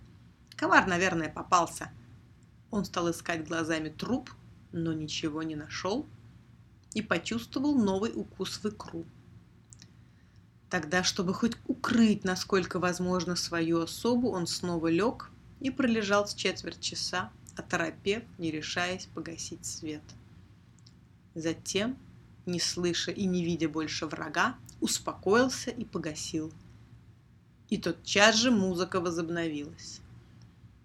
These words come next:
Тогда он высунул руку, держа ладонь возле лица, и время от времени, когда чувствовал, что комар уселся куда следует –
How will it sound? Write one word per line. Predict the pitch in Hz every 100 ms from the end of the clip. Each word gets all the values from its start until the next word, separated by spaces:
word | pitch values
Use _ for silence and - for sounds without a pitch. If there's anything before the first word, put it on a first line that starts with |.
| - - -
Тогда | 214 196 220
он | 220 220
высунул | 190 214 - 196 190 190
руку, | 202 214 -
держа | 185 175 175 185
ладонь | 185 180 180 190 190
возле | 180 185 180 180
лица, | 175 - - 180 185
и | 202
время | 175 180 180 175
от | 175
времени, | 170 175 175 180 175
когда | 180 180 170
чувствовал, | 170 196 180 - 170
что | -
комар | 165 170 175 175
уселся | 170 165 180 165 -
куда | - 170 165
следует – | 160 - 170 185 190 233